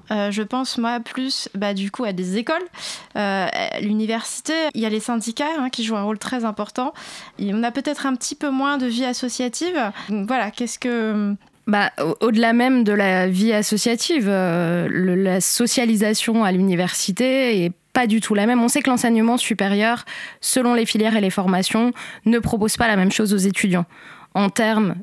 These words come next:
Speaker 2: de socialisation, en termes de pédagogie et d'encadrement pédagogique.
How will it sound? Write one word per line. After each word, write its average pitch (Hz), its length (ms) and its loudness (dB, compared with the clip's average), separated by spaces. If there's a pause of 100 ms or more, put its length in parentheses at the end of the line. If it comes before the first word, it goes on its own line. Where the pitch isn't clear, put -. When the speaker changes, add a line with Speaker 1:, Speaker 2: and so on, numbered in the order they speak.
(100)
Speaker 2:
de 180 220 2
socialisation, 196 960 2 (160)
en 180 140 2
termes 180 320 2
de 170 100 4
pédagogie 226 640 2 (200)
et 170 100 0
d'encadrement 190 680 2
pédagogique. 170 680 0